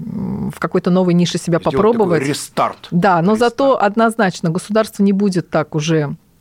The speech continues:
Speaker 1: давить бизнес проверками, чрезмерными налогами, потому что денег в экономике нет.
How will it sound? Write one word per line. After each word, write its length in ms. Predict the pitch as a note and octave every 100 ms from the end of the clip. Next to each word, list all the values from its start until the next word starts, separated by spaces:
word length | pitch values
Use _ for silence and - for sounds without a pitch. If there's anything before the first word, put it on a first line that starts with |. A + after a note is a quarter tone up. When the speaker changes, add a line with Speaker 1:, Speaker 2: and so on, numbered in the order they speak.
| _ _ - -
Speaker 1:
давить 380 | F#3+ F3+ F#3+ E3
бизнес 320 | F3+ E3 D#3
проверками, 760 | - E3 F3+ F3+ - D#3 C#3+ C#3
чрезмерными 580 | - D#3+ E3+ - E3 D#3+
налогами, 500 | E3 G3 B3+ G#3+ C#3+
потому 380 | D3 F3+ E3+
что 220 | E3 - D#3
денег 340 | D#3 F#3+ F3+
в 60 | E3
экономике 480 | E3 D#3+ D#3+ D3+ D#3
нет. 260 | C3+ -